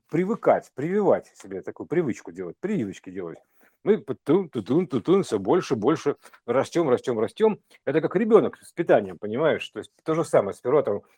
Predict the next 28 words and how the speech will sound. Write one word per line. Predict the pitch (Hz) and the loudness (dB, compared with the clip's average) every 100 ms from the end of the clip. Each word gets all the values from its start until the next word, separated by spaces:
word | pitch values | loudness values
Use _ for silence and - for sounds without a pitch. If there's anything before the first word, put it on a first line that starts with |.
| _ | _
молоко | 120 123 143 - 113 | -4 4 4 4 0
грудное, | 117 113 113 139 196 | 0 0 2 2 2
материнские | 135 123 135 - 131 | 0 -4 -6 -4 -6
коды, | - 117 101 | 0 0 0
да, | 131 180 | -2 -2
то | 104 | -4
есть, | 98 - | -8 -6
э, | 101 92 _ _ | -6 -6 _ _
потом | 113 110 117 | -4 -2 -4
там | 98 101 | -4 -6
еще, | - 196 | -2 0
потом | 220 - | 0 -4
кашки | - 302 - 196 | 2 2 2 -4
начинаются, | 156 165 170 170 - 143 | -6 -4 0 2 0 -6
там | 151 151 139 135 123 113 | -2 -2 -2 -6 -8 -10
какие-то | 123 131 107 113 | -10 -10 -6 -6
там | 110 104 | -2 -2
еще | - 196 196 | -2 0 0
там | 170 | -2
что-то, | - 156 135 127 _ _ _ - | -2 -4 0 -2 _ _ _ -6
а | 113 | -2
потом | 117 123 | -2 -4
чуть | 117 101 | -12 -12
поплотнее | 110 123 123 214 214 180 | -4 0 0 2 0 4
кашки, | 175 - - | 4 4 -2
там | 131 123 | -4 -2
потом | 113 113 127 | -2 -4 -4
то, | 143 | -2